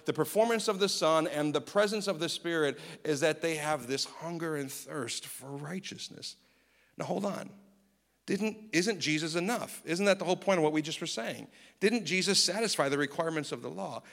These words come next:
Yes, but righteousness in the Bible is talked about in three different ways. There's legal righteousness, which is what Jesus satisfied,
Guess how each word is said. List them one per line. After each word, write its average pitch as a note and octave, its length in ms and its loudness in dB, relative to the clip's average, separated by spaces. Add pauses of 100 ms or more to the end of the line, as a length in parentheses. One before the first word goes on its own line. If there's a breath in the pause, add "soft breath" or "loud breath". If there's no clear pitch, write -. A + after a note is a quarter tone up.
(140 loud breath)
Yes, F3 540 -2 (200 loud breath)
but D3 120 2
righteousness F#3 680 0
in D#3 80 0
the C#3 80 2
Bible D3+ 380 2
is B2+ 120 -2
talked - 300 -6
about A#2+ 160 0
in A#2+ 60 -10
three C#3 260 -4
different B2 260 -4
ways. A2+ 400 -4 (260 loud breath)
There's C#3 220 4
legal F3 520 6
righteousness, A#2+ 680 0
which C3+ 140 -6
is B2 80 -4
what C3 160 2
Jesus G#2 400 0
satisfied, F2+ 600 -6